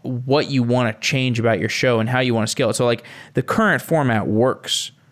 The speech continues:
It, it works for me. It's something I like to do. If I were to bring on a co-host, it would be to a point of,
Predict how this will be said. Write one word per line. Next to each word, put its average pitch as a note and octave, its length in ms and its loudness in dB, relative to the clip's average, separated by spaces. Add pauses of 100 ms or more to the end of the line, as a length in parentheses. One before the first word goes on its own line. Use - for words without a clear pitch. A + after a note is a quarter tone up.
(140)
It, D#2+ 240 -4
it B2 220 0
works D3+ 260 2
for - 160 -4
me. C3 400 0
It's - 140 -4
something C#3 200 0
I B2+ 200 2
like B2+ 200 2
to A#2+ 120 -6
do. A2 340 2 (720)
If C3+ 180 0
I D3+ 180 2
were G3 120 4
to D3 80 0
bring C#3 180 0
on A#2+ 140 0
a A2+ 40 -2
co-host, A#2+ 800 0
it C#3 140 0
would B2 200 0
be A#2+ 520 2 (560)
to B2 600 4
a B2+ 60 0
point - 400 -2
of, A2+ 480 0